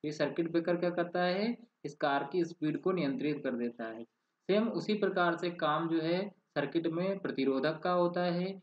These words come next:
प्रतिरोधक क्या करता है कि यदि मान लीजिए कोई device है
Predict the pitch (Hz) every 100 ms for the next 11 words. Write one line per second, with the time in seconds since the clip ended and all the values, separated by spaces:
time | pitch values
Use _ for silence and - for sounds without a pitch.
0 | _ _ - 151 156 165 165 180 - 180
1 | 175 175 175 175 185 220 226 - _ -
2 | 175 165 165 208 185 170 160 156 156 160
3 | 170 - _ - 170 143 135 135 160 165
4 | 170 170